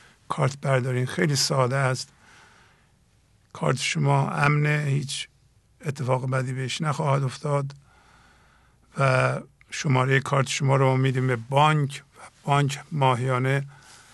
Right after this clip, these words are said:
سر موقع هر چقدر شما می‌خواین کم می‌کنه. خواهش می‌کنم این کارو بکنید. ما باید این برنامه رو نگه داریم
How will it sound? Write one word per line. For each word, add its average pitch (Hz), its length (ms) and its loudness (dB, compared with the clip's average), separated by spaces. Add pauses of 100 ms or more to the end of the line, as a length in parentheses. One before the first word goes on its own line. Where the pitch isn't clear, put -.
(160)
سر 131 380 0
موقع 120 380 -2
هر 135 240 -2
چقدر 123 380 -2
شما 135 280 -6
می‌خواین 131 360 -4
کم 135 240 -4
می‌کنه. 120 360 -6
خواهش 123 400 0
می‌کنم 147 300 0
این 147 80 0
کارو 139 320 2
بکنید. 147 400 0 (680)
ما 131 160 2
باید 131 220 2
این 127 120 -2
برنامه 127 360 0
رو 131 80 2
نگه 131 400 0
داریم 147 500 -4